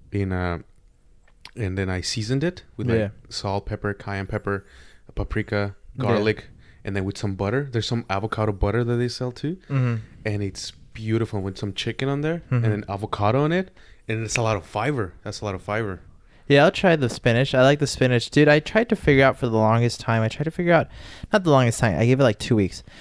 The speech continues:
Speaker 2: I mean, I w-, <laughs> so I was like, so for, I was eating regularly. Every day I was eating broccoli, right?
Speaker 1: Yeah.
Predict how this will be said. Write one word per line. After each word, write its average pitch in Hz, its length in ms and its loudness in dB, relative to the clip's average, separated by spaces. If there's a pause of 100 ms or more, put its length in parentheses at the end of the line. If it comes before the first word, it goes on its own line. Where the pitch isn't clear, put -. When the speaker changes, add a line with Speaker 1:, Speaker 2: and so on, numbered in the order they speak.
(220)
Speaker 2:
I 156 80 6
mean, 165 160 6
I 175 60 6
w-, 190 260 4
<laughs> 180 60 4
so 202 160 6
I 196 40 6
was 208 140 4
like, 185 300 2
so 196 180 4
for, 180 180 4
I 170 120 6
was 196 180 4
eating 202 320 4
regularly. 139 600 4 (340)
Every 151 200 6
day 139 140 8
I 127 60 8
was 123 160 4
eating 120 240 2
broccoli, 107 420 2
right? 113 220 4 (180)
Speaker 1:
Yeah. 90 140 -12